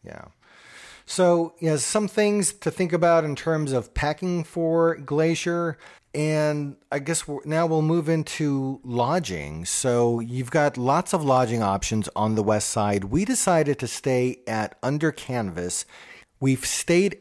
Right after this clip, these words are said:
at an Under Canvas before in West Yellowstone, enjoyed that. And so we decided to repeat that type of experience for at least the stay that we were gonna have on the western side.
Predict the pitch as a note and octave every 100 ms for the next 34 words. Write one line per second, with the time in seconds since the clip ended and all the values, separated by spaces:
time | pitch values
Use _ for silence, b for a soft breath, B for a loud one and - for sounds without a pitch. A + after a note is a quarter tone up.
0 | - A#2 A2+ - B2 A#2 B2 B2+ - C3+
1 | B2+ A#2+ - - - C3 B2+ B2+ B2 A#2+
2 | A#2+ A2+ A2+ G#2+ - A#2 D3 E3 C3+ -
3 | G2 F#2+ F#2+ F#2+ B2 A2+ G#2 - B2 E3
4 | D#3 G#2 F2+ F#2+ F2 F2+ - B B B
5 | B B B2 A#2 A#2 - C3+ A#2+ A#2+ A2
6 | - C3 C3+ B2 A#2+ A2+ G#2 A#2+ - C#3+
7 | C3 B2 A#2 C3 B2 G#2+ G#2 - - A#2+
8 | A#2+ A#2 A2 A2 - - - C3 - _
9 | - B2 A2+ A2 A2 G#2 A2+ B2+ A#2+ -
10 | A2 A2+ - B2+ B2 A#2+ A2+ G#2+ G2+ G#2+
11 | G2+ A2 G#2 G#2 F#2 A#2 - B2+ G#2 -
12 | G2 F2+ F2